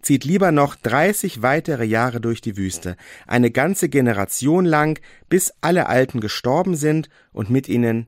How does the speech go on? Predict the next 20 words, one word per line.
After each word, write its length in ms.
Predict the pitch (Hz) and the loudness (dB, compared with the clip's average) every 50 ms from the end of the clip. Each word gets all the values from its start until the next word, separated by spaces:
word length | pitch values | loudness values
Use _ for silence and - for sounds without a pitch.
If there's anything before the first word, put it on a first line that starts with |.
| _ - | _ -10
die 100 | - - | -10 -8
Ängste. 460 | 76 87 87 85 - - - 82 80 - _ _ _ _ _ _ _ _ _ - | -6 -6 -6 -8 -8 -12 -14 -16 -18 -20 _ _ _ _ _ _ _ _ _ -8
Also, 400 | 104 101 95 92 95 92 92 98 - _ _ _ _ _ | -6 -6 -4 -4 -4 -4 -4 -6 -8 _ _ _ _ _
wer 180 | - 98 101 - | -6 -2 -2 -2
eher 220 | - 101 113 113 | 0 2 2 2
die 100 | 98 104 | 2 0
Gefahren 640 | 92 98 - - - 113 113 123 147 156 175 170 160 | -2 -6 -6 -6 -4 -2 0 0 0 0 0 0 0
sieht, 340 | 143 165 170 180 180 - - - _ _ _ _ _ _ _ - | 0 -2 -2 -2 -2 -4 -8 -20 _ _ _ _ _ _ _ -6
dreht 300 | 113 110 123 127 - 139 | -2 0 2 2 2 2
noch 100 | 131 120 | 0 2
ein 160 | 131 120 120 | 2 0 0
paar 160 | - 151 147 | 0 0 2
extra 360 | 123 175 - - - - 117 | 2 2 0 -2 -2 -2 0
Runden 420 | 104 90 98 110 127 147 120 151 156 | 0 2 2 2 2 2 0 -2 -2
und 240 | 156 160 - _ - | -2 -4 -6 _ -12
träumt 480 | - - 135 131 131 131 123 - - | -4 2 4 4 4 4 2 -2 -4
bloß 280 | - 90 85 85 - - | -2 -2 -2 -2 -2 -4
von 180 | - 95 87 | -6 -6 -4
den 120 | 87 85 85 | -4 -6 -8
Trauben. 520 | - - 92 87 87 82 85 85 87 90 | -8 -8 -6 -4 -4 -4 -6 -8 -10 -14